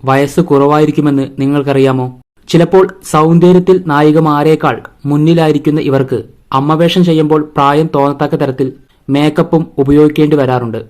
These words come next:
അമ്മ വേഷം ചെയ്യുന്നവരുടെ യഥാർത്ഥ വയസ്സ് എത്രയാണെന്ന് നോക്കിയാലോ?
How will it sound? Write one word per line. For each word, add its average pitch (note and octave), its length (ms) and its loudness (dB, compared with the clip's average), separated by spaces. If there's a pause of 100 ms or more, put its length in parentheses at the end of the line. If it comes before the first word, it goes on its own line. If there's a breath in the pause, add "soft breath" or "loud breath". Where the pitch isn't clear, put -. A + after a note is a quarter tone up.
(360 soft breath)
അമ്മ D#3+ 220 2
വേഷം F#3+ 300 0
ചെയ്യുന്നവരുടെ E3+ 500 2 (140)
യഥാർത്ഥ C#3+ 360 0
വയസ്സ് C3+ 460 -2 (220)
എത്രയാണെന്ന് D#3+ 520 0
നോക്കിയാലോ? C3+ 380 -2